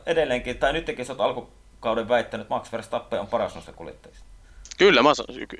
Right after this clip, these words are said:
Speaker 2: edelleen oon sitä mieltä. Mä, mä oon sitä mieltä, että Verstappen on tällä hetkellä koko s-,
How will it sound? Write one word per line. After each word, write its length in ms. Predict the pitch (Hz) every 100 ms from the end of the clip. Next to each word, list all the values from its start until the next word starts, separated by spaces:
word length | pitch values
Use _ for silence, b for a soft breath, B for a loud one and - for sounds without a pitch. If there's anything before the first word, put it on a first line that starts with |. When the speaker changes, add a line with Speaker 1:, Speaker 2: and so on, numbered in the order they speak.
| -
Speaker 2:
edelleen 440 | 127 139 165 117
oon 100 | 110
sitä 140 | - 127
mieltä. 240 | 98 80 - - - - - -
Mä, 200 | 143 160
mä 120 | 151
oon 100 | 190
sitä 160 | - 175
mieltä, 240 | 151 127
että 160 | 127 151
Verstappen 380 | 151 147 - 117
on 80 |
tällä 200 | 110 135
hetkellä 280 | 127 - 110
koko 260 | - 160
s-, 60 | 151